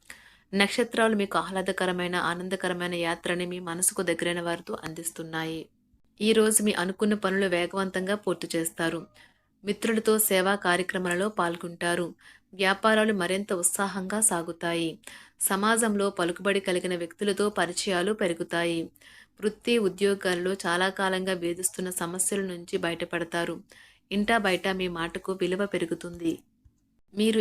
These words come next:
ఈ రోజు ఒంటరిగా ఉండటానికి ఇష్టపడవచ్చు. మీ ప్రేమైన వారి నుండి కాల్ కూడా మీ మూడ్ని మార్చకపోవచ్చు.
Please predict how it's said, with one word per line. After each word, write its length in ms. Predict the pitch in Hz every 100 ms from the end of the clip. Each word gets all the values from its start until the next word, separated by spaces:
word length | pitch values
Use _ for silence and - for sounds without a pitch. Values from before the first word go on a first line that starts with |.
| -
ఈ 80 | 214
రోజు 300 | 233 233 226
ఒంటరిగా 480 | 190 185 196 202 220
ఉండటానికి 500 | 185 185 190 190 -
ఇష్టపడవచ్చు. 760 | 208 - 180 180 175 175 - 170 - - - _ -
మీ 100 | 214
ప్రేమైన 480 | 220 202 208 214 220
వారి 240 | 202 196 190
నుండి 240 | 185 185
కాల్ 340 | 190 180 185 196
కూడా 280 | 190 180
మీ 160 | 190 185
మూడ్ని 340 | 180 175 185
మార్చకపోవచ్చు. 920 | 208 180 170 - 180 180 170 165 -